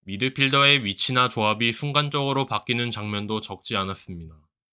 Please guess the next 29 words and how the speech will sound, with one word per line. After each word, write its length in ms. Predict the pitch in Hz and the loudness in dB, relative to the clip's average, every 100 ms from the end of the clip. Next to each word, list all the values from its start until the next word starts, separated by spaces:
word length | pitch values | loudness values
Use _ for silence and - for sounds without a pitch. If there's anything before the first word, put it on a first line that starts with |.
| _ _ _ _ _ _ | _ _ _ _ _ _
왼쪽 400 | 95 98 104 117 | -8 -4 -2 2
윙 160 | 120 120 | 4 4
하피냐까지 720 | 117 147 156 151 147 147 139 | 2 -2 0 0 4 4 4
내려 340 | 139 135 135 139 | 4 4 4 4
잠재적인 680 | 110 107 117 113 113 120 | 0 0 2 4 2 0
포 120 | 131 143 | 0 0
미들 320 | 143 139 139 | 0 0 0
운영으로도 580 | 117 110 107 107 107 120 | 0 0 2 0 2 0
해석할 300 | 131 - 127 | 0 -2 -4
수 140 | 127 | -2
있기 220 | 107 90 | -4 -6
때문에 580 | 98 90 87 95 92 87 - | -8 -8 -6 -2 -4 -4 -10
투 80 | 139 | -2
미들이 420 | 147 143 147 147 | 0 2 4 4
메인인데 640 | 104 104 113 117 113 113 | 4 4 4 4 4 4
선수들의 640 | 113 147 139 - 147 143 123 | 4 -2 -4 0 2 2 2
위치가 440 | 101 - 120 117 | -2 -2 0 0
바뀌거나 640 | - 101 - 110 113 113 113 | 0 -4 -2 0 2 4 4
미드필더가 640 | 101 117 117 117 117 117 | 2 -2 -2 0 2 2
추가로 400 | - 147 139 135 | -2 -2 0 0
더 140 | 123 113 | -2 -6
생기거나 720 | 110 95 90 85 90 90 82 _ | -6 -6 -8 -8 -6 -6 -8 _
변화가 460 | - 95 117 120 123 | -8 0 2 4 2
섞여 280 | 147 147 151 | 2 0 2
있다고 400 | 143 139 135 135 | 2 2 2 0
보면 300 | 123 120 120 | 0 0 0
될 160 | 104 | -2
것 160 | 95 107 | -6 -6
같습니다. 640 | 101 - 101 85 80 76 | -8 -8 -10 -10 -12 -18